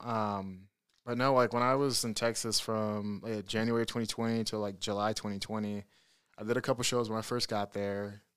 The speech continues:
Then the covid thing hit, and then most of the comedy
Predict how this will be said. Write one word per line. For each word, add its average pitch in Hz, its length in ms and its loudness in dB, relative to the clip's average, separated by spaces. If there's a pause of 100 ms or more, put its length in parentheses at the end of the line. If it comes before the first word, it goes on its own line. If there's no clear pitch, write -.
(160)
Then 110 220 -6
the 107 80 -8
covid 123 480 -2
thing 101 220 -4
hit, 101 340 -4
and 104 160 -8
then 98 360 -6 (1000)
most 120 320 0
of - 20 2
the 123 60 0
comedy 113 440 2